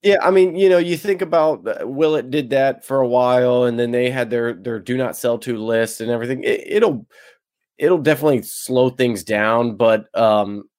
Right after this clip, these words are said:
I don't know. I, I, I mean, I think that's good because ultimately you want some bottles at the distillery whenever people come and visit. You know, I had this experience a few weeks ago when we were up there, and a friend of mine's like, "Man, none of these,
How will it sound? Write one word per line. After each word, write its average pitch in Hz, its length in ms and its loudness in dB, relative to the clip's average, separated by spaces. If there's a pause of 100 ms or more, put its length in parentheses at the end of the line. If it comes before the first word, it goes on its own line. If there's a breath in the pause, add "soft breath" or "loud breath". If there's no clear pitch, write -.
(160)
I 151 160 -8
don't 117 200 -6
know. 107 400 -2
I, 113 180 -2
I, 131 200 0
I 139 80 -2
mean, 143 180 2
I 139 40 0
think 151 220 -4
that's 139 240 2
good 127 380 2
because 120 420 0 (1200 soft breath)
ultimately 143 500 2
you 120 220 2
want 135 240 0
some 110 140 -4
bottles 113 460 2
at 113 260 -2
the 101 340 0 (140)
distillery 113 680 0
whenever 107 440 0
people 107 320 -4
come 107 160 -4
and - 140 2
visit. 98 300 -2
You 107 120 -6
know, 110 120 -4
I 113 40 0
had 113 120 0
this 101 160 -6
experience 110 600 -2
a 98 100 -8
few 107 420 -4 (340 soft breath)
weeks 170 280 -2
ago 135 160 0
when 127 100 4
we 120 60 2
were 117 160 4
up 113 160 2
there, 113 220 2
and 107 60 0
a 101 60 -4
friend 180 160 -6
of 175 80 -4
mine's 104 200 -2
like, 98 200 -4 (240)
"Man, 117 460 -2 (160)
none 135 140 4
of 170 60 2
these, 131 300 2